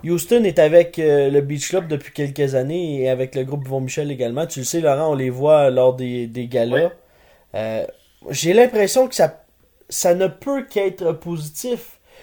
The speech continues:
Speaker 1: Parce qu'on, combien de fois on, on a, euh, reproché au groupe Yvon Michel qu'au niveau de la promotion, qu'au niveau des médias sociaux,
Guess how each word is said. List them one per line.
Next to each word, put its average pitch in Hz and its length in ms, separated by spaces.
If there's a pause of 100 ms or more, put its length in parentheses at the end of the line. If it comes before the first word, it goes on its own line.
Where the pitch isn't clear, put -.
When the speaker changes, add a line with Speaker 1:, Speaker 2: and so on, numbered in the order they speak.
(140)
Speaker 1:
Parce 165 200
qu'on, 202 220 (140)
combien 262 340
de - 60
fois 269 440
on, 180 280
on 185 140
a, 180 40
euh, 185 220 (600)
reproché 226 920 (220)
au 185 160
groupe 220 280
Yvon 196 220
Michel 185 520 (840)
qu'au 190 160
niveau 190 260
de 190 60
la 175 120
promotion, 180 800
qu'au 160 240
niveau 165 320
des 165 160
médias 185 400
sociaux, 175 720